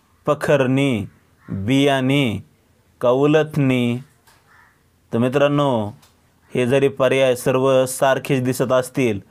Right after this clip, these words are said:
अगदी सर्वांच्या शेवटी नी, नी, नी आहे.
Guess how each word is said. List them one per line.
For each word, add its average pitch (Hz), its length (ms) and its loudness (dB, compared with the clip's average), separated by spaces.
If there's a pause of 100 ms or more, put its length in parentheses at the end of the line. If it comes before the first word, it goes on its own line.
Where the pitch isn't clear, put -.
(360)
अगदी 120 300 -2
सर्वांच्या 135 760 0
शेवटी 139 540 0
नी, 135 400 2
नी, 127 300 2
नी 127 280 2
आहे. 110 320 0